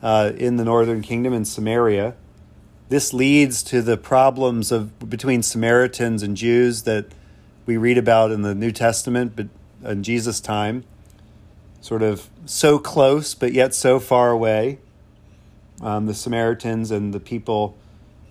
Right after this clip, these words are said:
um, that come back from the exile. But this is happening now. The priesthood in the northern kingdom is corrupt. They are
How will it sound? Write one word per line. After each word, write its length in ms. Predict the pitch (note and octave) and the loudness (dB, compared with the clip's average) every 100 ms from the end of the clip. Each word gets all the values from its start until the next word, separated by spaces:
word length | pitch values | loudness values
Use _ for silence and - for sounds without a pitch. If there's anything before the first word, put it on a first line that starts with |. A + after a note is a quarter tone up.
| _ - - - | _ -20 -18 -6
um, 400 | G#2+ G#2 F#2+ G2+ | -4 -4 -8 -10
that 160 | A2+ - | -12 -8
come 200 | A#2+ A2 | -4 2
back 280 | G#2+ A2 - | 2 2 0
from 180 | G#2+ | -4
the 100 | G#2 | -2
exile. 600 | G2+ G2+ - G2+ F#2+ G2+ G2+ - - - _ - - - - _ - - - | -2 -4 -4 -4 -2 -6 -10 -20 -20 -20 _ -20 -20 -20 -20 _ -20 -10 2
But 340 | C#3 C#3 - - - - - | 2 2 -4 -20 -20 -20 -2
this 300 | F3 E3+ - | 0 0 -4
is 240 | - D3+ D3+ | -2 -2 2
happening 500 | D#3+ F3 F3 C#3+ C3+ | 2 2 0 -2 2
now. 400 | D3+ C3 A#2 B2 | 2 4 4 2
The 120 | A#2 | -2
priesthood 600 | - E3+ E3 - D3+ C#3 | -2 -2 -2 0 2 2
in 80 | B2+ | 0
the 80 | |
northern 400 | B2 B2+ C3 B2 | 2 4 4 2
kingdom 460 | A2 C#3+ D3+ C3 A2+ | -2 -2 0 0 0
is 300 | A2 - - - - | -2 -6 -12 -18 -8
corrupt. 560 | A#2+ C#3+ D#3+ - - - - - - _ - - - | 0 2 2 -2 -20 -20 -20 -20 -20 _ -20 -20 -8
They 180 | A#2 B2+ | 0 2
are 320 | B2+ B2+ B2 | 4 4 2